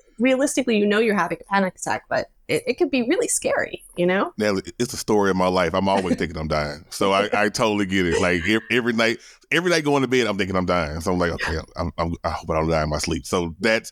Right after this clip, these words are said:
Speaker 1: <laughs>
Speaker 2: that's part of it. It's the anxiety.
Speaker 1: Yeah.
Speaker 2: And so
Speaker 1: Oh,
Speaker 2: when,
Speaker 1: yeah.
Speaker 2: when you, when you mention that, and then I think, I think in that story, you, you know, you just decided to just do, like, a complete one eighty. You, you,
Speaker 1: Yeah.
Speaker 2: you, you sold the store and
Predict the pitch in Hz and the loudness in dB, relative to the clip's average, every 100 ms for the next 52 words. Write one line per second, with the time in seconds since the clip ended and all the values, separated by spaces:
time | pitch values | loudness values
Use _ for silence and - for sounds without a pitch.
0 | - - - 220 120 - - 131 120 107 | -20 -6 0 0 0 -6 -2 2 2 2
1 | 92 98 98 117 110 107 101 113 113 90 | 0 -2 -2 0 2 0 2 0 0 -4
2 | 82 - _ - 196 196 - 104 - 208 | -8 -14 _ -6 -2 0 2 0 2 2
3 | 208 190 110 107 135 135 - - - - | 2 2 2 2 -2 -4 -12 -20 -18 -2
4 | 107 104 165 120 104 139 139 135 113 107 | 0 2 0 2 2 0 0 0 2 2
5 | - 98 104 104 101 92 - 87 92 120 | 0 0 2 2 0 -2 -4 -4 -2 -2
6 | 104 - 101 117 101 - 101 101 95 - | -2 -4 -2 0 -2 -2 -2 0 -2 0
7 | 113 113 98 104 107 104 107 98 98 104 | 2 2 0 -2 -2 0 0 0 -2 -2
8 | 175 - _ - 190 123 107 98 92 104 | -2 -4 _ -18 -6 -2 0 -2 -4 -2
9 | 92 - _ _ - _ 110 113 104 98 | -2 -4 _ _ -20 _ 0 2 2 0
10 | - 87 95 82 110 117 101 101 98 127 | -2 -6 -6 -2 0 0 0 0 0 -2
11 | 95 82 95 92 95 92 90 - 92 92 | -2 -2 -4 -2 0 2 0 -2 0 0
12 | 90 - 104 101 - 107 120 110 104 - | 0 -4 -2 -2 0 2 0 -2 -4 -2
13 | 110 120 143 151 104 101 98 92 | 0 2 0 0 0 2 2 0